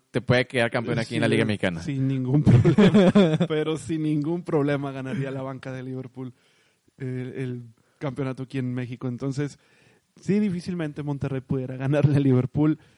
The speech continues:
Speaker 2: aún para los, aquellos que me estuvieron mandando memes de que traigan, que el Liver-, Liverpool qué, y tráiganme a Liverpool. No, no digan <laughs> eso, porque si te lo traen, sí te,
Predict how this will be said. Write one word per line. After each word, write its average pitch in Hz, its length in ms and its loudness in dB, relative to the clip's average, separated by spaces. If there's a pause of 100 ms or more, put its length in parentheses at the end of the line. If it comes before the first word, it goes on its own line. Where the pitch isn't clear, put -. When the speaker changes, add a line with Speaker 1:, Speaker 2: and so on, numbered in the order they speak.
(240)
Speaker 2:
aún 147 280 2
para 160 360 0
los, 156 600 -6 (560)
aquellos 147 520 -2
que 156 360 -6
me 147 180 -6
estuvieron 135 400 -10
mandando 165 360 -8
memes 151 440 -10
de 135 240 -14
que 131 300 -14 (840)
traigan, 202 500 -2
que 151 120 -8
el 135 120 -4
Liver-, 156 240 0 (480)
Liverpool 143 640 -2
qué, 180 440 -8
y 160 60 -6
tráiganme 156 400 -6
a 147 40 -6
Liverpool. 147 520 -6
No, 156 420 -8
no 147 220 -4
digan 156 280 -4
<laughs> - 100 -12
eso, - 160 -12 (140)
porque 214 320 0
si 156 140 -12
te 160 140 -12
lo 151 120 -12
traen, 180 300 -8
sí 160 160 -8
te, 160 320 -8